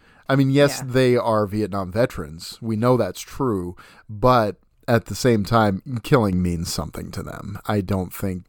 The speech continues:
Speaker 2: At least to
Speaker 1: At least to Sonny.
Speaker 2: Sonny.
Speaker 1: I'm a little
Speaker 2: Sal, you're never really sure.
Speaker 1: You're never really
Speaker 2: not really
Speaker 1: sure.
Speaker 2: sure of.
Speaker 1: I don't know if he would necessarily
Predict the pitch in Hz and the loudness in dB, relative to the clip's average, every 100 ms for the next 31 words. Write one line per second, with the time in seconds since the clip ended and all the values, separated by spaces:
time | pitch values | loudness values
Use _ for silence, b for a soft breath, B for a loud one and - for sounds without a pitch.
0 | - 220 311 330 - 180 156 139 143 139 | -2 0 0 -4 -2 -2 -4 -4 0 2
1 | 185 - 147 - - 160 127 123 - - | 2 0 -4 -2 -2 -2 -4 -10 -14 -20
2 | - 127 135 127 135 190 214 302 285 226 | -2 0 2 0 2 4 6 6 4 2
3 | 233 214 190 196 170 156 - 180 160 196 | 0 0 2 2 0 -4 -2 2 4 2
4 | 185 180 170 170 170 147 147 143 107 - | 2 2 2 2 2 4 4 2 0 -8
5 | - _ _ _ _ 143 170 226 214 196 | -16 _ _ _ _ -2 0 2 2 2
6 | - 170 156 131 113 117 - 113 120 113 | 0 -2 0 0 0 -2 -4 -4 0 2
7 | 107 | 0